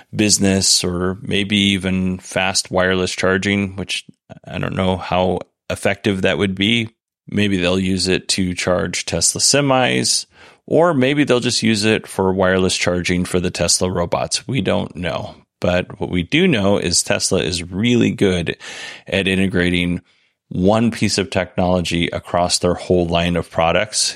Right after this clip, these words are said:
and making sure that they get the most bang for their buck when they implement or buy a company. And maybe this is why Tesla was comfortable opening up the N A C S,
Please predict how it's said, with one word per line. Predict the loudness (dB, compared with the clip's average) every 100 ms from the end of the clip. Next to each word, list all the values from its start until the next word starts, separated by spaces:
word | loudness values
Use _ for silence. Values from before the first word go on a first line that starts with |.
| -10
and | -6 -4 -4 -2
making | -4 -4 -6
sure | -4 -2 -2 0 -2
that | -2 2 2 2
they | -2
get | 0 -2 -4 0
the | 2
most | 2 0 -2 -2
bang | -2 0 -2
for | -2 0
their | 0
buck | 0 0 -2 -4
when | -2 -2 -4
they | -6 -6 -2
implement | -2 0 0 0 -2 -2
or | -2
buy | 0 0
a | 0 -4
company. | -6 -6 -6 -8 -12 -18 _ _
And | 0 2
maybe | 2 2 2
this | 2 2
is | 0
why | 0 0 0
Tesla | 0 0 2 2
was | 2 0
comfortable | 0 -4 -2 -2 0 0 0
opening | 0 0 0 0 2
up | 0 -2
the | 0 2
N | 2
A | 0 0
C | 0 0
S, | 0 0 0 -2